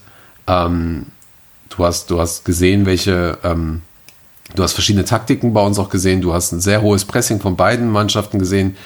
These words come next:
Leeds hatte, glaub ich, sogar mehr Ballbesitz als wir am Ende des Spiels.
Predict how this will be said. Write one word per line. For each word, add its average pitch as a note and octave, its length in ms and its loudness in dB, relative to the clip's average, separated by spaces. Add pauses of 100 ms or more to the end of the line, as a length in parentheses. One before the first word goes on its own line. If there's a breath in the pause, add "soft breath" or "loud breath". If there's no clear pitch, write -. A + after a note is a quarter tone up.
(140 loud breath)
Leeds G2 200 0
hatte, F#2+ 160 -2
glaub F#2 180 2
ich, F2+ 100 2
sogar D#2+ 200 -2
mehr F2+ 220 0
Ballbesitz G2+ 540 0
als F2+ 200 -6
wir E3 260 -2 (160)
am A2+ 140 -4
Ende B2 220 -2
des C3 40 -6
Spiels. - 400 -6